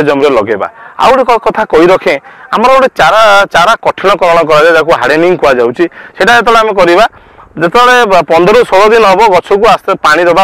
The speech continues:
ବନ୍ଦ କରିଦେବା। ବନ୍ଦ କରିବା ଦ୍ୱାରା କ'ଣ ହବ, ଯୋଉ ଚାରାଟା ନଛ ନଛ ହୁଏ, ଯେ ତାକୁ ଆମେ ମୁଖ୍ୟ ଜମିରେ ଲଗାନ୍ତି, ତାହେଲେ ସେ ଗଛ ମରିଯିବ। ତ ଗ-, ଚାରାଟା ଟାଣ ହବ, ଟାଣ ହେଲେ ଆମେ ତାକୁ ମୁଖ୍ୟ ଜମିରେ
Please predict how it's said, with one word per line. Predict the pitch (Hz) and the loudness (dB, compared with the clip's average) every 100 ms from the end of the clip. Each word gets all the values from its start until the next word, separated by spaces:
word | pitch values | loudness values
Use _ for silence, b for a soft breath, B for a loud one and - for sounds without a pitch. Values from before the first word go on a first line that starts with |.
| 151 | 0
ବନ୍ଦ | 139 139 | 0 0
କରିଦେବା। | 131 117 120 156 | -2 0 0 0
ବନ୍ଦ | 175 | 0
କରିବା | 185 185 | 2 2
ଦ୍ୱାରା | 190 175 | 0 0
କ'ଣ | 185 | 0
ହବ, | 190 226 B B - | 2 -2 B B -2
ଯୋଉ | 190 - 156 | 0 0 -2
ଚାରାଟା | - 196 202 175 | 0 0 0 -2
ନଛ | 170 - | -2 -2
ନଛ | 240 - | -2 0
ହୁଏ, | 208 175 151 B - | 2 2 -2 B -6
ଯେ | 175 | -4
ତାକୁ | 170 214 | 0 0
ଆମେ | 214 202 | 0 0
ମୁଖ୍ୟ | 190 202 | 0 0
ଜମିରେ | 202 190 | 2 2
ଲଗାନ୍ତି, | 165 196 196 175 | 2 0 0 0
ତାହେଲେ | 175 | 0
ସେ | 170 | 0
ଗଛ | 151 - 143 | -2 0 -2
ମରିଯିବ। | 135 117 113 - B - | 0 -2 -4 -6 B -6
ତ | 175 151 | -2 0
ଗ-, | 156 160 151 | 0 -2 -2
ଚାରାଟା | 156 175 185 196 180 156 - | 0 0 0 2 2 0 -2
ଟାଣ | 156 190 | 0 0
ହବ, | 196 240 202 | 0 -2 0
ଟାଣ | 160 160 | 0 2
ହେଲେ | 180 190 | 0 0
ଆମେ | 165 | -2
ତାକୁ | 160 151 | -4 -4
ମୁଖ୍ୟ | - 139 | -2 -2
ଜମିରେ | 139 143 | -2 -2